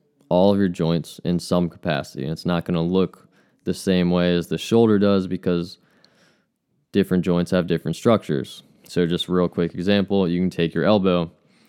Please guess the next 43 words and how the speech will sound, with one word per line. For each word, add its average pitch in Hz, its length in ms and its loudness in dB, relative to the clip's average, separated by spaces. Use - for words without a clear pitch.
start 95 300 0
off 95 240 2
with 92 100 0
your 90 120 2
elbow 87 260 2
straight, 113 500 2
rotate 98 560 2
so 92 240 0
the 87 40 -8
palm 90 300 0
faces 85 340 -2
forward, 113 500 2
bend 101 200 6
the 98 60 6
elbow 101 400 6
all 95 220 4
the 92 100 2
way 101 480 4
as - 100 -12
far 92 220 2
as 87 100 2
it 87 60 0
goes, 101 500 2
rotate 101 840 2
the 90 40 -4
palm 95 340 2
the 92 80 4
opposite 87 380 0
way, 90 360 2
and 87 220 0
then 87 300 2
extend 85 440 -2
the 76 120 0
arm. 67 300 -8
And 87 100 -4
then, 82 80 0
of 82 80 -4
course, 85 340 -4
you 87 80 -8
can 85 140 -4
reverse 82 460 -4
the 80 80 -6
direction. 73 520 -8